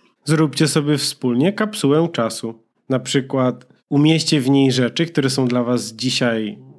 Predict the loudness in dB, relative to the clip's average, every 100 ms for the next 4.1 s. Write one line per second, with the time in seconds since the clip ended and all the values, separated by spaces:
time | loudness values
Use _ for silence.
0 | -18 -18 -12 -10 -8 -6 -4 -2 0 0
1 | -2 -2 0 2 2 0 0 2 0 2
2 | 2 2 -2 -4 -4 -4 -2 -2 -2 -4
3 | -2 -2 -2 -2 -6 -6 -6 -8 -10 -10